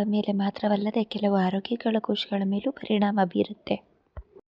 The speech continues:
ಇದು ಅಡ್ಡ ಪರಿಣಾಮಗಳಿಗೂ ಸಹ ಕಾರಣವಾಗಬಹುದು. ಇದರ ತೀವ್ರತೆ, ಔಷಧಿಗಳ ಪ್ರಕಾರ, ಡೋಸೇಜ್ ಮತ್ತು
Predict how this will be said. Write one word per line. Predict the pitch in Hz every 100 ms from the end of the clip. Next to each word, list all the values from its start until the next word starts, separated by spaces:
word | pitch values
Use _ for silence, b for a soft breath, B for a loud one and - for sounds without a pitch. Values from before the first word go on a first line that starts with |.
| _
ಇದು | 226 196 214
ಅಡ್ಡ | 190 180 208
ಪರಿಣಾಮಗಳಿಗೂ | - 214 220 214 214 214 208 214 269
ಸಹ | 220 208 214
ಕಾರಣವಾಗಬಹುದು. | - 196 196 190 208 196 - - - - - _ - - - - - - _ _ _ _ _
ಇದರ | - 220 226
ತೀವ್ರತೆ, | - 226 220 - 226 220 220
ಔಷಧಿಗಳ | 208 - 226 226 220 220
ಪ್ರಕಾರ, | - 208 - 202 214 208 202
ಡೋಸೇಜ್ | 202 208 - 208 208 -
ಮತ್ತು | 196 190 - 233 -